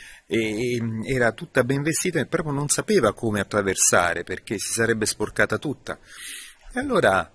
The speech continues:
uno dei due monaci si è offerto di aiutarla ad attraversare, di fatto l'ha presa in braccio e l'ha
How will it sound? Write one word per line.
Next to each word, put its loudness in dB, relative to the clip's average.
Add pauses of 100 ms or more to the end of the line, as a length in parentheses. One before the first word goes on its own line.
(140)
uno -2
dei 2
due 0
monaci 0
si 0
è 4
offerto -2
di -2 (120)
aiutarla 2
ad 0
attraversare, 2
di -8
fatto -2
l'ha -2
presa 2
in 2
braccio -4 (540)
e 0
l'ha 2